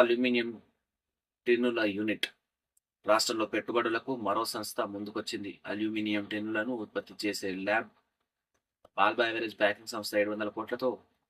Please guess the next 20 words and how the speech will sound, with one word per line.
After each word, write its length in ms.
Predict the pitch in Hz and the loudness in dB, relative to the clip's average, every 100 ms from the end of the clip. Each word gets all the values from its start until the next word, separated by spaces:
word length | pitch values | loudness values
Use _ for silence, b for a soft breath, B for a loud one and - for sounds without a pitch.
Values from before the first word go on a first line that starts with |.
| _ _ _ | _ _ _
యూనిట్ను 380 | 104 120 131 127 - | 0 0 2 0 4
స్థాపించడానికి 720 | 107 123 123 117 110 110 170 170 _ _ - - - - | 4 4 2 2 0 2 0 0 _ _ -6 -4 -4 -4
సంసిద్ధత 440 | 107 139 117 107 135 | -2 -2 -2 0 2
వ్యక్తం 240 | 104 - 123 | 0 -2 -4
చేసింది. 340 | 110 101 104 101 _ _ _ _ 107 | -4 -4 -6 -10 _ _ _ _ 4
బీర్లు, 360 | 113 110 113 135 - | 6 4 0 -6 -6
శీతల 280 | 107 107 110 | -4 -2 2
పానీయాలు, 440 | 110 104 104 104 127 - _ _ _ _ _ _ _ _ _ _ _ _ | 4 6 4 2 0 -8 _ _ _ _ _ _ _ _ _ _ _ _
పర్ఫ్యూమ్లు 540 | 107 - 135 123 110 120 123 | 0 2 6 4 4 -2 -2
ఇండస్ట్రీకి 640 | 107 117 123 - 110 110 113 101 - | -4 0 0 0 -6 -6 -6 -6 -4
అల్యూమినియం 540 | 101 107 113 113 110 113 | -2 0 0 -2 -4 -8
టిన్నులను 500 | 104 104 107 107 135 - | -8 -2 0 0 0 -6
ఈ 60 | 110 | -10
సంస్థ 340 | - 101 - | -8 -8 -8
సరఫరా 440 | 110 101 101 110 110 | -6 -6 -4 -2 -2
చేస్తుంది. 440 | 107 104 104 104 - _ _ _ _ _ _ _ _ _ - | -2 -4 -6 -8 -10 _ _ _ _ _ _ _ _ _ -2
పెట్టుబడులకు 560 | 113 127 127 117 110 | 0 4 6 4 0
ముందుకొచ్చిన 560 | 110 113 123 123 - 120 107 98 | -6 -4 -2 -2 0 -2 -2 -2
వాల్ 240 | - 107 113 | 2 4 4
బెవరేజ్ 520 | 110 110 110 110 107 | 2 2 2 -2 -4